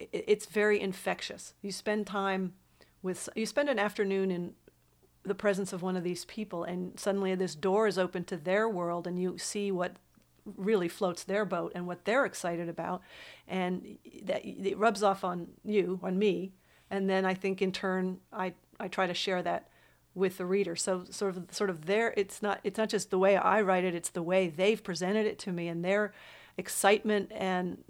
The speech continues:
delight and passion for what they do and some of the things that they're doing. I mean, they're not curing cancer. <laughs> You know, they're studying saliva or, or how to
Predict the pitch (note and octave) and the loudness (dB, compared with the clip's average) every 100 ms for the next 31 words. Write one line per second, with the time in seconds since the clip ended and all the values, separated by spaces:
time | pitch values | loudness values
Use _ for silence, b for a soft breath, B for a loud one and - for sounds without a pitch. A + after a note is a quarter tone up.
0 | _ F#3+ G3+ F3+ F#3 G3 G3 - F#3 F#3 | _ -4 -2 2 4 4 4 -2 -4 -4
1 | - F#3 A3+ B3+ E3+ F#3 E3 F#3 G3 - | -2 0 0 -2 -6 -6 -4 -2 -2 -2
2 | F#3+ F3+ G#3 D4 F#3 F#3 F#3 F#3+ A#3 A3+ | -2 -2 -2 0 0 0 -2 -2 -4 -2
3 | G#3+ D4+ C#4+ G3+ G#3+ G3 A3 A3+ A#3 C4+ | -2 -2 -2 -2 -2 0 -2 0 2 2
4 | - - B3 E3+ - C#4 B3+ - G3 - | 0 -4 -2 -2 -2 -2 -2 -6 -6 -14
5 | - - A3+ B3 G3+ - A3+ G#3+ G3+ F#3 | -20 -8 0 2 2 2 2 4 4 2
6 | B B - G3+ A3+ D4 G3 F3 F3 F3 | B B 0 4 6 6 6 4 4 4
7 | F3 F3 - F3 F3+ - B - G#3 G#3+ | 4 2 2 2 2 0 B -6 4 8
8 | A3 A3 - A3 G#3+ G#3 G#3 G#3 - | 8 6 0 2 4 6 4 2 -4